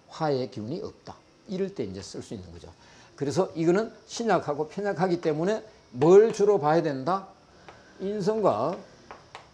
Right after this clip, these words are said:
인성과 비겁을 활용할 수 있겠죠. 근데 또 하나가 있죠. 인성과 비겁하는데 뭐가 강합니까? 식상, 상, 식신, 식신, 상간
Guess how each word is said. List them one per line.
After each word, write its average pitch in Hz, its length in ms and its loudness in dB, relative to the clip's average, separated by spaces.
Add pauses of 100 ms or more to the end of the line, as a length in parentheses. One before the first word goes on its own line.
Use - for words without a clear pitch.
(560)
인성과 185 560 -2
비겁을 175 480 -4 (380)
활용할 147 320 -2
수 - 120 -10
있겠죠. - 320 -14 (760)
근데 170 380 0 (360)
또 220 100 0
하나가 196 260 4
있죠. 90 260 -10 (2250)
인성과 214 400 2
비겁하는데 180 600 0 (340)
뭐가 185 280 6
강합니까? 151 560 -2 (720)
식상, 156 520 -4 (380)
상, 175 340 -8 (120)
식신, 185 440 -6
식신, 185 420 -4
상간 160 540 -2